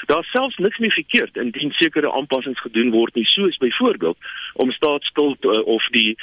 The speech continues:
skuld om te sit in ekwiteit byvoorbeeld nie. Hierdie tipe van goeder word elke dag gedoen in die finansiële sektor. En ek dink nie dit is noodwendig onwettig nie. Maar wat besig is om te gebeur hier, so ons, ons, ons weet almal dat die omruil van skuld,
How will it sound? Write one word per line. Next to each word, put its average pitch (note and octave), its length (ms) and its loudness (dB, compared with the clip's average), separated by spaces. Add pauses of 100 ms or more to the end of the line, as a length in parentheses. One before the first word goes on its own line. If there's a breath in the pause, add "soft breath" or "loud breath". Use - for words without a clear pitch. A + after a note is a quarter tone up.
skuld D#3 400 -2
om D3 160 -2
te C#3+ 100 -2
sit - 260 0
in A2 180 0
ekwiteit A2+ 480 -2
byvoorbeeld G#2+ 500 0
nie. F2+ 120 0
Hierdie B3 280 0
tipe G#3 220 -2
van G3 140 0
goeder G3 260 -2
word F#3 160 0
elke F#3+ 280 -2
dag F#3 200 -2
gedoen B2+ 380 -2 (360 loud breath)
in D3 100 0
die C#3 100 2
finansiële A2+ 560 0
sektor. - 400 -4
En C3 160 0
ek C#3 100 -6
dink G3 180 -2
nie C4 80 0
dit G3 160 -2
is F#3 80 0
noodwendig C3 460 2
onwettig C#3 540 0
nie. - 160 -16 (300 loud breath)
Maar A#2+ 100 0
wat D3 140 0
besig A3 320 0
is A3+ 100 -2
om G3+ 100 -2
te E3 80 0
gebeur D3 340 2
hier, A2 160 -2
so C3+ 160 2
ons, C3+ 280 0 (140)
ons, C#3 360 0
ons A2+ 200 0
weet G3 260 -2
almal D3+ 320 -2 (260 loud breath)
dat A2+ 120 2
die D3 120 0
omruil F3+ 560 2
van B2 200 -2
skuld, F#3 440 0